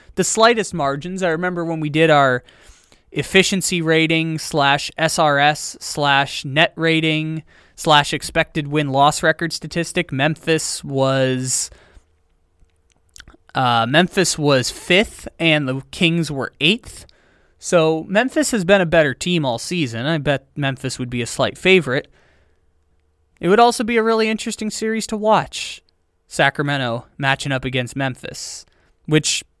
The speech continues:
I feel is going to happen with some level of conviction.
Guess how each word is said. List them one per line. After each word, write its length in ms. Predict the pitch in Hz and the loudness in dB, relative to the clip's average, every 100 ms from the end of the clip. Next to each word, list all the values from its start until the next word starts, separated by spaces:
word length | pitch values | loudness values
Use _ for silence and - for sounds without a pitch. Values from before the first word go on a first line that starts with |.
| _ _ _ _ _ | _ _ _ _ _
I 160 | - 147 | -2 -2
feel 460 | - 226 220 190 - _ _ _ _ _ | 0 0 2 0 -4 _ _ _ _ _
is 180 | 165 143 | -2 2
going 280 | 151 143 | 4 4
to 120 | 143 151 | 0 -2
happen 460 | 123 - - - _ _ _ _ _ _ _ _ _ _ _ | -4 -4 -10 -16 _ _ _ _ _ _ _ _ _ _ _
with 400 | 147 165 - - - | 2 2 2 -6 -20
some 320 | - - 202 | -2 4 6
level 260 | 214 208 214 | 8 6 4
of 120 | 208 | 0
conviction. 720 | - 208 233 - - - 139 | 0 2 2 2 -4 -8 -12